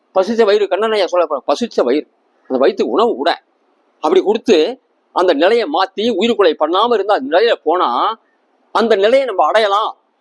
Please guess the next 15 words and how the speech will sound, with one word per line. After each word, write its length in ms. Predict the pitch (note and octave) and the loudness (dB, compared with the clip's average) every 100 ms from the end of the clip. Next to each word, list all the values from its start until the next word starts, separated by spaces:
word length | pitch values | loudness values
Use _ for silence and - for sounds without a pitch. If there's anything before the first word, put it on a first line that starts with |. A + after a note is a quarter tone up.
| - | -4
அப்படின்னு 220 | E3 A3+ A#3 | -2 0 2
அதுக்கு 240 | F3+ E3 | 0 0
வந்து 160 | G3 A#3+ | 0 0
அந்த 120 | E3 | 0
முடிச்சு 320 | F#3+ A#3 A#3 | -6 -4 0
போட்டு 240 | G#3 A3+ | 2 0
சாய் 320 | G#3+ F3+ A#3 A#3+ | 0 0 0 0
போட்டு 260 | G#3 G#3 | 0 0
சொன்னது 280 | - G3+ G#3 | -2 -2 0
அந்த 60 | D3+ | 0
வழிகாட்டினவர் 500 | E3 B3+ A3 F#3+ E3+ | 0 2 0 0 0
யாருனாக்க 600 | D#3+ F3 E3+ D#3+ G#3 C3+ D#3+ _ _ _ _ | 2 2 0 2 2 0 -4 _ _ _ _
ராமலிங்க 400 | E3 F#3 F3 D3+ | 0 2 2 0
அடிகளார் 300 | C3+ C#3 B2 | 0 0 -2
தான் 140 | C3+ | -4